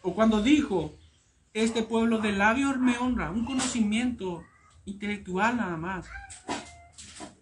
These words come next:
"pero su corazón está lejos de mí".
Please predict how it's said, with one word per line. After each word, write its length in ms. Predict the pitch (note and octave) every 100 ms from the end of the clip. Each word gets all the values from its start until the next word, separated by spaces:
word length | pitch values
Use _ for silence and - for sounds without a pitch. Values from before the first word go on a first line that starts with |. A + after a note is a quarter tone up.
| - -
"pero 160 | G3 G3+
su 180 | G3+ -
corazón 460 | G#3+ G3 G#3 A3
está 240 | G3+ - F#3+
lejos 640 | E3+ F#3+ A3 F3 D#3 - _
de 220 | C#3+ F3
mí". 320 | E3+ G3+ F#3